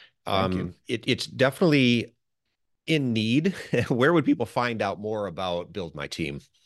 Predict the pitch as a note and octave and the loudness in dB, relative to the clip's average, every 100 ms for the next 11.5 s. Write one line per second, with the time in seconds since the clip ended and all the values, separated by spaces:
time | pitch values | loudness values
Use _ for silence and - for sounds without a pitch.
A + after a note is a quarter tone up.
0 | _ _ _ _ _ _ - C3+ G#2+ G2 | _ _ _ _ _ _ 2 4 4 0
1 | G#2 F#2+ - B2 B2 G#2+ A2+ G#2 F#2+ - | -2 -2 0 2 2 0 0 0 -2 -6
2 | E2+ D#2+ D#2 _ _ - F2+ F2 G2+ G#2 | -10 -8 -8 _ _ -10 -6 -6 -4 -6
3 | F#2 - A2+ A#2+ - G2+ F#2+ G2 G2 F#2 | -8 -4 0 0 0 0 2 2 0 -2
4 | F#2 F2 F2+ F2+ F2 E2 _ _ _ - | -4 -4 -4 -4 -6 -10 _ _ _ -2
5 | G2+ G2+ G2 F#2+ - E2+ F2 F2 - A#2+ | 0 2 0 -2 -6 -6 -6 -4 2 2
6 | A2 A2 G2+ G#2 F#2+ F#2 - F2 - F2 | 4 0 0 -6 -6 -8 -6 -8 -6 -6
7 | F2 - - E2+ E2+ - - - - _ | -8 -8 -6 -4 -4 -8 -18 -20 -20 _
8 | G2 G2 G2+ F#2+ F#2+ F#2 F2 F#2+ F2 - | -2 0 2 2 2 0 -2 -4 -6 -4
9 | F#2+ F#2 F2+ F2+ E2+ F2 F#2 F2 F2 G#2 | -4 -2 -2 -4 -4 -2 -2 0 -2 -2
10 | F2 F#2 F2+ F#2 F2+ E2+ E2+ E2+ E2 - | -8 -6 -4 -4 -4 -6 -6 -6 -8 -8
11 | F2 E2 E2 G2 | -8 -4 0 0